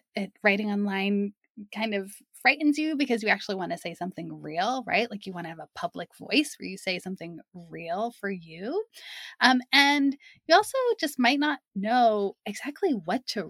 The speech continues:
write about on the internet. Like, it can be hard to kind of go through, like, all your ideas, all your thoughts, and know, like, "Okay, this is the thing I want to say." And the challenge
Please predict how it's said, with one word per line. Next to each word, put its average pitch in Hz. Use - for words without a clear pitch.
write 208
about -
on 190
the 196
internet. -
Like, 196
it 233
can 294
be 339
hard 254
to 208
kind 302
of 226
go 233
through, 226
like, 190
all 208
your 226
ideas, 202
all 202
your 196
thoughts, 180
and 180
know, 185
like, 180
"Okay, 185
this 208
is 208
the 202
thing 175
I 170
want 156
to -
say." -
And 208
the 208
challenge 226